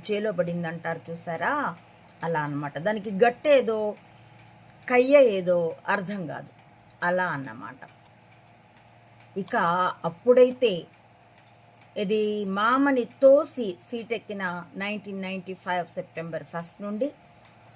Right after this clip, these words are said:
రెండు వేల నాలుగు వరకు అతడికి ఎంత చెలరేగిపోయాడంటే,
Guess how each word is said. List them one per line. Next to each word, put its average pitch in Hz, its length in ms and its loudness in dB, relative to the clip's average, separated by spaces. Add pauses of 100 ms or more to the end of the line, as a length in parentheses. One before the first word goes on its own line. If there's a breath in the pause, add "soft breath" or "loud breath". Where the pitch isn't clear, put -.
(220)
రెండు 220 280 2
వేల 202 280 4
నాలుగు 180 520 -4
వరకు 165 380 -6 (420)
అతడికి 165 460 -10 (680)
ఎంత 233 380 -2 (280)
చెలరేగిపోయాడంటే, 214 1400 0